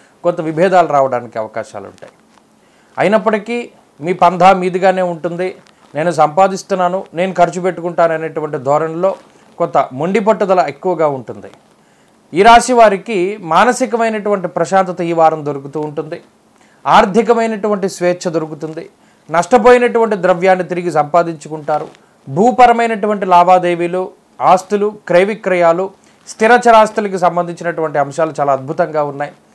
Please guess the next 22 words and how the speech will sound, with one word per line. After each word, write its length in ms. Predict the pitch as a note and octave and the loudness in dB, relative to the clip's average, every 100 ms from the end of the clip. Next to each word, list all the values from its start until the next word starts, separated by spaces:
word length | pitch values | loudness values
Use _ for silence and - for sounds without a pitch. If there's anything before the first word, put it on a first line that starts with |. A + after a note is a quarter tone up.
| _ _ _ - | _ _ _ -8
ఉన్నతంగా 460 | F3 A3+ B3+ A#3+ B3 A3+ | 0 2 4 4 6 4
ఏదైనా 280 | A3+ A3+ F3 D#3+ | 4 2 2 2
అధికార 360 | G3+ A#3 A3+ A3 F#3+ | 2 6 6 6 2
పదవీ 260 | G3+ A3+ A3 | 0 -2 -2
యోగ్యత 320 | G#3 F#3 G3 D#3+ - _ _ _ _ _ - | -2 -2 -4 -6 -10 _ _ _ _ _ -12
సూచించేటువంటి 840 | - G#3+ A3+ G#3 A3 G3+ G#3 F#3+ D#3+ | -8 -6 -4 0 0 0 -2 -2 -4
గ్రహస్థితి 500 | D#3 F3+ F#3 F3+ C#3 - _ _ _ D3+ | 0 2 0 -6 -10 -12 _ _ _ -6
ఈ 100 | F3 | 2
వారం 240 | F3 F3 D3+ C#3+ | 4 4 2 -2
కనబడుతూ 400 | D3 D#3+ D3+ D#3+ | -2 -6 -6 -8
ఉన్నది. 240 | D3 D3 D#3+ _ _ _ _ - _ - D#3 | -6 -8 -10 _ _ _ _ -20 _ -2 2
మరీ 140 | G#3 A#3 | 2 0
ముఖ్యంగా 420 | G#3+ A3+ G#3+ A3+ A#3+ - _ _ _ _ D#3+ | -2 -2 2 2 2 -2 _ _ _ _ -2
ప్రభుత్వ, 340 | F#3 G#3+ G#3+ A3+ - | 0 0 4 4 4
ప్రైవేట్ 380 | F#3+ G3+ G#3+ G3+ | 2 2 0 0
రంగాల్లో 340 | G3 G#3 G#3 G3+ | 2 2 2 2
పనిచేస్తున్నటువంటి 880 | F#3 F3+ F#3+ F3+ F#3+ F3+ E3+ E3+ D#3+ D#3 | 0 0 -2 -2 -4 -2 -4 -4 -6 -6
ఉద్యోగస్తులకి 720 | D3 G3 F3 F3 B2 - - _ _ _ _ _ _ _ | -2 -2 -2 -6 -12 -14 -20 _ _ _ _ _ _ _
ప్రమోషన్లు 520 | C#3+ F3+ G3 G3+ G3+ F#3 | -4 -2 -2 -2 0 2
రావడం, 300 | F3+ F#3 G3 G3+ _ _ _ _ _ C#3 | 2 2 -2 -6 _ _ _ _ _ -2
లేదా 240 | F3+ F#3+ F3 D#3 | 2 4 4 4
ఆయా 320 | E3 D#3+ D#3+ | 4 4 4